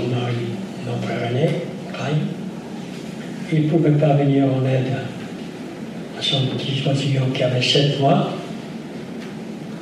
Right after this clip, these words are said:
Mais qu'est-ce qu'il a fait ? Elle n'a pas pris les armes contre l'occupant. Elle avait juste le malheur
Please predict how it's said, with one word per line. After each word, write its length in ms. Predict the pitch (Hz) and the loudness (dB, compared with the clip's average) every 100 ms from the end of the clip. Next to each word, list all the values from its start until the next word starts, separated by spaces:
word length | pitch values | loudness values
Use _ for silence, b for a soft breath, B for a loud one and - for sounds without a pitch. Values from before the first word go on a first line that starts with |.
| - - - - - - - - - - - - - | -8 -8 -10 -10 -10 -10 -10 -10 -10 -10 -10 -8 -6
Mais 80 | 160 | -2
qu'est-ce 240 | - 143 | 0 2
qu'il 140 | 143 143 | 2 0
a 80 | |
fait ? 300 | 147 185 190 190 - - - - - - - - - - - - - - - - - - | 0 0 0 -2 -6 -10 -10 -10 -10 -10 -10 -12 -12 -10 -10 -8 -8 -10 -10 -10 -6 -2
Elle 120 | 127 | 0
n'a 80 | 123 | 2
pas 160 | - | 2
pris 240 | - 147 147 | 4 4 4
les 200 | 131 139 | 4 6
armes 240 | 131 139 | 4 4
contre 320 | - 127 117 | 2 0 2
l'occupant. 600 | 131 - 131 147 170 208 - - - - - - - - - - - - - - | 2 2 0 2 4 2 0 -6 -10 -10 -10 -10 -10 -10 -10 -10 -10 -10 -10 -4
Elle 140 | 135 | 2
avait 240 | 139 139 147 | 2 4 4
juste 340 | - 151 147 | 6 6 6
le 80 | 147 131 | 4 4
malheur 400 | 127 135 156 | 4 8 8